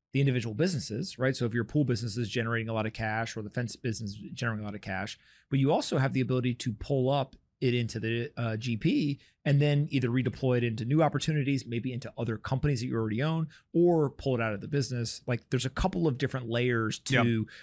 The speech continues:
Speaker 1: reinvestment versus, uh, maybe, you know, uh, um, kind of harvesting that, uh, profit. How do you think about that?
Speaker 2: Yeah, well, so the nice thing is we're incredibly long-term and we typically don't use debt in our transactions. So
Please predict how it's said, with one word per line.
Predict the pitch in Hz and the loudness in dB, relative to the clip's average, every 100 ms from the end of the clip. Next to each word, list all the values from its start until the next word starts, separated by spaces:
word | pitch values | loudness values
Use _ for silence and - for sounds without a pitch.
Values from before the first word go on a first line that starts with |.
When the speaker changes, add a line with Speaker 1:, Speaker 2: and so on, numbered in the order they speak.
| - 135 | -6 2
Speaker 1:
reinvestment | 143 131 123 - 127 - | 4 4 2 0 -4 -2
versus, | 120 110 104 - - | 0 0 -2 -6 -6
uh, | 117 110 | -4 -2
maybe, | 117 113 | -2 -2
you | 113 | -2
know, | 110 107 - | -4 -6 -8
uh, | 113 113 - | -10 -10 -10
um, | 110 107 | -12 -8
kind | 110 104 | -8 -4
of | |
harvesting | - 123 117 117 | -2 0 -2 -4
that, | 107 110 - | -6 -8 -10
uh, | 117 110 | -8 -8
profit. | - 135 120 - 117 | -2 -2 -2 -4 -2
How | |
do | 160 | -2
you | |
think | 156 139 | -2 -6
about | - 82 | -8 -14
that? | - - - - - - | -14 -12 -12 -12 -14 0
Speaker 2:
Yeah, | 156 151 | 4 4
well, | 127 | 4
so | - | 2
the | 131 | 2
nice | 127 156 - | 2 2 2
thing | 120 | 2
is | 101 | 2
we're | 95 110 104 98 - _ | 0 0 2 0 -4 _
incredibly | 110 104 120 120 | -4 -2 0 0
long-term | 107 101 95 104 | 2 0 0 0
and | 98 | 0
we | 95 | -2
typically | 92 101 | -4 -2
don't | 90 98 | 0 0
use | 98 98 | -2 -2
debt | 196 160 | -2 -2
in | |
our | 90 | -6
transactions. | 90 92 92 - - - 101 | -8 -8 -6 -6 -8 -10 -8
So | - 110 101 98 | -2 0 0 -2